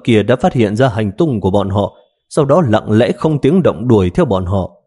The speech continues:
Trước đó bà chủ của Lâm Trùng Các có năng lực treo ngược. Ai biết được những tên khác trong tình huống không cần che giấu thân phận nữa,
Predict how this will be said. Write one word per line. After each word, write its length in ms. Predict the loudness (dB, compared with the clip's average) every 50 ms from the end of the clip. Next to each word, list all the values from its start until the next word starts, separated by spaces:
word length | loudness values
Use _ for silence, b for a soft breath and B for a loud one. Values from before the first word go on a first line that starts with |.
| _ _ _ _ _ _ _ _ _ _ _ _ _ _ _ -2
Trước 180 | -2 -2 0
đó 240 | 2 2 2 2 2
bà 180 | 0 0 0 0
chủ 260 | 0 2 2 2 2
của 140 | 2 0 2
Lâm 220 | 2 2 2 0
Trùng 220 | 0 0 -2 0 0
Các 180 | 0 -2 -2 -2 -2
có 80 | -2 0
năng 220 | 0 2 2 2
lực 140 | 0 0 -2 -2
treo 180 | -2 0 0
ngược. 300 | 0 0 0 0 0 0 -2 -6 _ _ _ _ _ _ _ _
Ai 240 | -4 -2 0 0 0
biết 240 | 2 0 -2 -2 0
được 200 | -2 -2 -2 0
những 220 | -2 0 0 0
tên 220 | 0 0 0 0 0
khác 200 | 0 -2 -2 -2 -2
trong 180 | -2 -2 0
tình 200 | 0 -2 -2 0
huống 240 | 0 0 0 -2 -2
không 180 | -2 -4 -2 0
cần 240 | 0 0 0 0
che 140 | 0 0 -2
giấu 220 | 0 2 0 0 0 0
thân 160 | -2 -2 -2
phận 260 | -2 -4 -4 -2 -2
nữa, 200 | -2 0 -2 -2